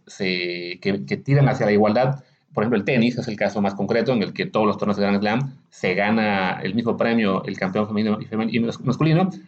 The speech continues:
aunque sabemos claramente que el, el interés del público está mucho más cargado en este momento a, a la A T P que a la W T A, ¿no?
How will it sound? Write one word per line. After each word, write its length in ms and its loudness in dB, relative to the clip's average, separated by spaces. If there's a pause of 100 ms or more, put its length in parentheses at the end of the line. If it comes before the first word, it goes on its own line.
(120)
aunque 540 0
sabemos 380 -2
claramente 400 2
que 160 0
el, 160 -6
el 100 -4
interés 280 -4
del 100 -2
público 340 2
está 400 -2
mucho 240 -8
más 160 -10
cargado 380 0
en 40 -2
este 160 -8
momento 380 -2
a, 160 -2 (640)
a 80 0
la 140 2
A 60 -2
T 100 -4
P 160 -2
que 80 -4
a 20 0
la 60 0
W 120 -2
T 100 -2
A, 80 0
¿no? 200 -4